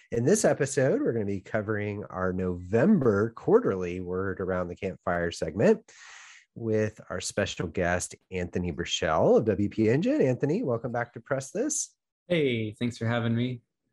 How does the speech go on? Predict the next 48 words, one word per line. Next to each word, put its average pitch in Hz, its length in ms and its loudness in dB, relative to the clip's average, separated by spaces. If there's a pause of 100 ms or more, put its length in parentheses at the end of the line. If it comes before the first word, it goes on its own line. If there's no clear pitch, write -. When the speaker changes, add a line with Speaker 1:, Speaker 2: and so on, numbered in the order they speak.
(120)
Speaker 1:
We 104 120 -4
missed 120 320 0
you 127 120 2
last 110 300 0
quarter 156 360 -2
on 120 100 -2
Word 117 200 2
Around 120 160 2
the 113 60 -2
Campfire. 123 520 -4
We 151 100 -2
had 113 100 -2
Rob 117 280 -2
Stinson 156 800 0
in 127 180 0
your 127 200 -2
place. - 400 -2
Speaker 2:
Yeah. 120 500 -2
Speaker 1:
Uh, 117 80 -6
glad 123 320 -4
to 127 80 -2
have 123 180 -2
you 120 120 -2
back. 131 340 -4
No, 151 160 2
no 151 160 4
offense 143 360 2
to 131 60 -6
Rob. 123 400 0
He's 180 140 -6
cool 143 220 -8
too. 143 340 -6 (160)
Speaker 2:
I-, 139 180 -6
I'm 139 120 -4
glad 139 200 2
he 135 60 4
could 131 140 0
hold 135 200 2
down 127 200 0
the, 123 200 -4
hold, 135 240 -2
hold 135 200 0
it 120 80 -2
down 117 280 -4
for 107 160 -8
me. 110 240 -12 (140)
<laughs> - 240 -2 (400)
Speaker 1:
I 127 300 2